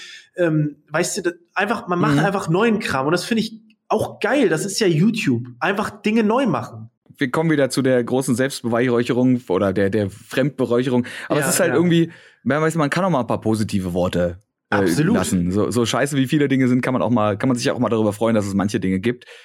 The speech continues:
Speaker 2: ähm, die einfach, die einfach funktionieren. Ich würde jetzt mal einen richtig großen Schritt in eine andere Richtung machen, ähm,
Speaker 1: Sehr
Speaker 2: aber auf
Speaker 1: gerne.
Speaker 2: Thema zu-, auf ein Thema zurückkommen, ähm, wo du vorhin schon was angeschnitten hast. Und zwar, weil du selber gesagt hast, du findest das an sich ganz gut, dass du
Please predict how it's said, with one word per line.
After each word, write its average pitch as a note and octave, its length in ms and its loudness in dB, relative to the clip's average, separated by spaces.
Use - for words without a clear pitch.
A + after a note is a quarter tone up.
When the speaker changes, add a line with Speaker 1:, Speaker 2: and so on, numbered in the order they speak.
Speaker 2:
ähm, G#2+ 400 0
die C3 160 2
einfach, A#2 480 -2
die B2 160 0
einfach A#2+ 160 0
funktionieren. B2 420 2
Ich - 120 0
würde F#3 120 2
jetzt - 100 -4
mal E3 100 0
einen D3 120 0
richtig D#3 400 -2
großen D#3 360 -2
Schritt F3 260 0
in D3+ 60 0
eine B2 80 2
andere C3+ 200 2
Richtung G2 260 0
machen, A#2+ 380 0
ähm, B2 260 2
Speaker 1:
Sehr B2+ 200 0
Speaker 2:
aber C3 100 0
auf - 60 0
Speaker 1:
gerne. B2 140 0
Speaker 2:
Thema D#3 180 0
zu-, - 160 -2
auf B2 120 -2
ein B2+ 80 -4
Thema D#3+ 220 0
zurückkommen, D3 560 0
ähm, B2 480 2
wo B2 240 0
du C3 100 4
vorhin B2+ 300 0
schon C3 180 2
was A#2 140 0
angeschnitten A2+ 440 0
hast. A#2 220 -2
Und A2 80 -6
zwar, B2+ 220 0
weil B2 80 2
du B2+ 60 0
selber C3+ 220 2
gesagt C3 300 -4
hast, C3+ 200 -2
du C3 40 0
findest E3+ 240 0
das D#3 100 0
an B2+ 100 2
sich B2+ 100 -4
ganz B2 180 0
gut, E3 240 0
dass C3+ 120 0
du C3 260 0